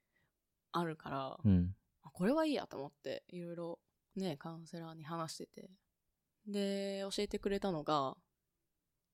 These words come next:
Speaker 1: 「全然なんか私良くならないんですけど」とか話したことがあって。
Speaker 2: うん。
Speaker 1: 「それはなぜ？」みたいな。「い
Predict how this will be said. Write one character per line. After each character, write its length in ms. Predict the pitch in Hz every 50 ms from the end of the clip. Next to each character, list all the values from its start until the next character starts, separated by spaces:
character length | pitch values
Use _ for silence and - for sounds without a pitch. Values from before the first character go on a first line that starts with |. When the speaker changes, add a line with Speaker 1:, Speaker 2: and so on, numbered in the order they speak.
| _ _ _ _ _ _ _ _ _ _ _ _
Speaker 1:
「全 200 | - 208 208 240 254
然 180 | 262 262 262
な 80 | 254 254
ん 60 | 226
か 100 | - 170
私 320 | 165 170 - 170 - - 180
良 80 | 202
く 120 | - - 190
な 100 | 175 165
ら 140 | 170 185 190
な 100 | 180 165
い 60 | 156
ん 40 | 147
で 100 | 135 131
す 120 | - -
け 100 | - 156
ど」 200 | - 156 156 - -
と 60 | - -
か 220 | - - - - _ _ _ _ _ _ _ _
話 220 | _ - 165 165 -
し 40 | -
た 80 | 151
こ 80 | - 139
と 100 | - 117
が 80 | -
あ 20 | -
っ 40 | - _ -
て。 160 | - - - -
Speaker 2:
う 60 | 120
ん。 280 | 110 101 90 82 82 - - _ _ _ _ _ _ _ _ _ _ _ _ _ _ _ _
Speaker 1:
「そ 220 | - - - 180
れ 100 | 170 175
は 160 | 175 175 175
な 140 | 175 175 170
ぜ？」 180 | 170 151 - - -
み 60 | -
た 80 | - -
い 40 |
な。 60 | -
「い 60 | -